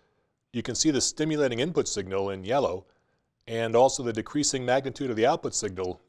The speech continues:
in blue. A M and F M modulated signals can also be produced to provide signal sources for radios or demodulation circuits. And you can easily create your own custom waveforms as well.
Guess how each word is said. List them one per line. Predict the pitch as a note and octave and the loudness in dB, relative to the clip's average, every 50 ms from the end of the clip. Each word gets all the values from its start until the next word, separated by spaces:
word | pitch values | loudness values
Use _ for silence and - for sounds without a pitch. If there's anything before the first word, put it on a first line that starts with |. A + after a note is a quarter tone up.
| _ _ | _ _
in | - G2+ F#2+ F2+ | -14 -12 -8 -6
blue. | F#2+ G2+ A2 G2 D#2+ D#2 - _ _ _ _ _ _ _ _ _ _ _ _ _ _ _ _ _ - | -4 -4 -2 -4 -6 -8 -14 _ _ _ _ _ _ _ _ _ _ _ _ _ _ _ _ _ 0
A | - A2 A#2+ B2+ | 4 6 6 6
M | C3+ C#3 C3+ | 6 4 2
and | B2+ A#2+ G#2+ - | -2 -2 -2 2
F | A2+ C3 C3+ - | 2 2 2 2
M | D3 B2+ A#2+ | 0 -4 -2
modulated | A#2+ B2 B2+ A2+ B2+ B2+ C3 C3 B2+ A2 | -2 -2 -2 -2 0 0 0 0 0 0
signals | - C#3 C#3 C#3+ B2+ - | 0 -2 -2 -2 -4 -6
can | - B2+ | -4 -2
also | B2 C#3+ F3+ F3 - C#3 | 0 0 0 0 -2 -4
be | A#2 G#2+ | -4 -4
produced | G2 - G2 E2+ F2+ F2 F#2 - - | -6 -6 -6 -6 -6 -6 -8 -10 -10
to | - B2 | -6 -4
provide | A2 A2+ G2 A#2 A#2+ A#2 - | -2 2 4 4 4 4 2
signal | - D#3 F3 E3+ D3+ A#2+ | 0 -2 -2 -2 -4 -4
sources | - B2+ A2+ G#2+ G2 A2+ G2+ - | -4 -4 -4 -4 -4 -6 -8 -6
for | - G2 | -6 -2
radios | F#2 G#2 A2+ A#2+ B2 B2+ B2 B2 B2 G#2+ | 0 2 2 2 2 0 0 -2 -2 0
or | A2 G#2+ G2+ F#2 F2 F#2 - | 0 0 0 -2 -4 -8 -8
demodulation | - B2 B2 B2+ A#2+ A2+ - F#2+ G#2 A#2 A#2 - F#2 | -8 -4 -2 -2 -2 -2 -2 -2 -2 -2 -4 -6 -8
circuits. | - - D#2+ - - D2 - - - - _ _ _ _ _ _ _ _ _ _ _ _ _ _ _ _ - | -8 -8 -10 -10 -12 -16 -16 -18 -18 -20 _ _ _ _ _ _ _ _ _ _ _ _ _ _ _ _ -6
And | G#2 A#2 C3 | -4 -2 -2
you | B2 A#2 | -2 -2
can | B2+ B2+ | -2 -2
easily | C#3+ C3 C#3 C#3 | -2 -2 -4 -6
create | C3+ - - B2+ C3 C#3 C#3+ B2+ | -6 -4 -2 0 2 2 2 0
your | A2+ G#2+ A2 A#2+ | 0 -2 -2 -2
own | C#3 D3 C3 | -2 -4 -4
custom | - - C3+ - - C3+ A#2+ | -4 -4 -4 -4 -4 -4 -4
waveforms | A#2 A2 A2 G#2 - A2 G#2 G#2 G2 | -2 -2 -2 -2 -2 -4 -4 -4 -4
as | A2 G2+ G#2 | -6 -4 -2
well. | A2+ B2+ C3 G2 - | -2 -2 -2 -4 -10